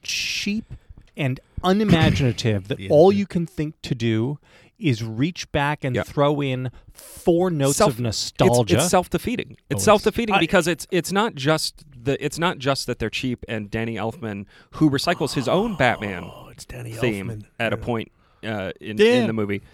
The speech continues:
Speaker 3: It's, it's not just that Danny Elfman's a hack who has no original ideas, though he is that. Uh,
Speaker 2: <laughs>
Speaker 3: I,
Speaker 2: Wah!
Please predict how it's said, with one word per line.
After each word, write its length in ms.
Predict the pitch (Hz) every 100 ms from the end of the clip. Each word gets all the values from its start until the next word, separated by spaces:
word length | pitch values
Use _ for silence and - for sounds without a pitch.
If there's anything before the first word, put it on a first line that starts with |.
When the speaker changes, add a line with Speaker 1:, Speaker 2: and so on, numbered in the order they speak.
| - _ _ -
Speaker 3:
It's, 200 | 165 - -
it's 180 | 175 175
not 180 | 226 143
just 220 | 151 -
that 160 | 135 - _ _ - _ 127
Danny 220 | 143 139
Elfman's 360 | 123 - 113
a 60 | 104
hack 320 | - 131 123
who 120 | 127
has 200 | 110 110
no 160 | 110 110
original 380 | 107 110 110 104
ideas, 540 | 101 101 87 73 - - _ _ _ _ _
though 140 | 117 107
he 140 | 113
is 140 | 120 101
that. 260 | 92 - _ _ _ - 165
Uh, 240 | 135 131 127 -
Speaker 2:
<laughs> 160 | - -
Speaker 3:
I, 200 | 294 392
Speaker 2:
Wah! 960 | 349 285 269 233 254 277 262 233 202